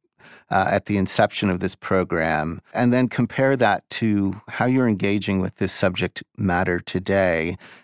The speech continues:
And does that tell you anything about how religion has changed in America, and, and more specifically,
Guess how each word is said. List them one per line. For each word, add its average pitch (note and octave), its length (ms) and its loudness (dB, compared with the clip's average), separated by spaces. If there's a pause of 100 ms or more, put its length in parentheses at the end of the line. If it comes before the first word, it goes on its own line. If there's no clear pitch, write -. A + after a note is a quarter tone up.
And A2 420 2
does C#3+ 220 2
that - 240 0
tell D#3 260 0
you C3 300 2
anything A2+ 640 0 (180)
about F#2+ 680 2 (1000)
how C3 320 2
religion G#2+ 500 2
has F#2 300 -4
changed G2 800 -2
in G2+ 140 0
America, F2 640 0
and, G#2+ 240 0
and A#2+ 160 2
more C3+ 140 2
specifically, A#2 840 0